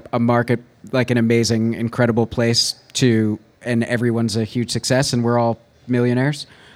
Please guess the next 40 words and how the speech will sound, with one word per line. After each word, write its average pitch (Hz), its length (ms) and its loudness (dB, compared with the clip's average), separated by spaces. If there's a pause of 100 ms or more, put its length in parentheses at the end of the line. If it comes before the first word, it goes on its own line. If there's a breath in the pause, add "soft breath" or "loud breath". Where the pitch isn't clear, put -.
(160 loud breath)
Uh, 127 440 4
it 135 160 -2 (220)
could 160 300 2
be 156 120 6
a 156 60 4
situation 139 680 2
where, 131 160 4
like, 123 420 -2 (480 soft breath)
the 139 80 -2
people 147 380 2
who 127 480 4
are 120 260 2 (260)
doing 139 280 6
it 131 160 2
for 139 100 -6
the 131 140 0
love 123 200 0
of 117 120 -4
the 120 80 -2
game 123 260 0
and 131 100 2
are 123 60 2
not 117 180 0
really 120 240 0
making 120 320 2
a 120 60 0
lot 117 140 0
of 117 80 -4
profit, 131 420 2
they 127 120 2
kind 127 220 0
of, 113 160 -2 (640)
uh, 135 140 -2 (180)
disappear 151 600 4
and 143 100 4
it 131 120 2
becomes 127 320 2
a 117 40 0
smaller 139 440 2
market. 170 440 0